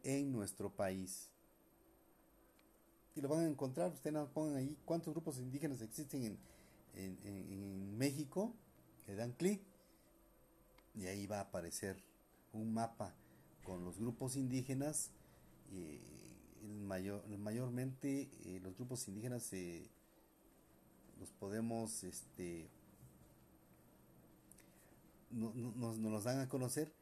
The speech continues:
por la lengua indígena que hablan, ¿no? Entonces, esa es la, las actividades que van a realizar. Esto es en cuanto a el tema de pueblos indígenas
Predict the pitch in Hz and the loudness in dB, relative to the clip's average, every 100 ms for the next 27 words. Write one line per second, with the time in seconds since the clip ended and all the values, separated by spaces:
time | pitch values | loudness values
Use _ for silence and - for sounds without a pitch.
0 | - - - - 113 120 98 95 104 104 | -20 -20 -6 2 2 4 2 2 0 -2
1 | 87 92 107 92 90 - 98 104 110 101 | -4 -6 -4 -2 -2 -4 -2 0 0 -2
2 | 82 98 - - - - - - - - | -6 -8 -10 -14 -20 -20 -20 -20 -18 -6
3 | 101 95 101 - 120 110 123 120 110 92 | -6 -4 -8 -4 -2 0 0 2 2 0
4 | 73 92 90 92 90 - 101 98 117 113 | -4 -4 -4 -4 -6 -4 -2 2 2 2
5 | - 98 110 110 123 120 117 160 180 - | -2 0 0 2 2 4 6 6 4 -8
6 | - - - - - 117 110 - 120 - | -20 -20 -20 -20 -8 -2 0 2 2 0
7 | 110 98 101 92 87 95 92 87 - - | -2 -4 -2 -2 -4 -4 -4 -4 -8 -18
8 | - - - - - - - - - - | -20 -20 -20 -20 -20 -20 -20 -20 -20 -12
9 | 101 95 92 92 90 90 90 - - - | -8 -6 -4 -4 -4 -4 -6 -10 -18 -20
10 | - - 98 95 - - 127 120 107 90 | -16 -8 -6 -6 -6 0 2 4 2 0
11 | - - - - - - - - 98 113 | -8 -20 -18 -18 -20 -20 -18 -12 -4 0
12 | 120 123 123 127 131 - - - - - | 2 2 0 -2 -6 -16 -20 -20 -20 -14
13 | - 117 117 - 98 110 120 104 90 - | 0 2 2 0 0 0 0 -2 -2 -4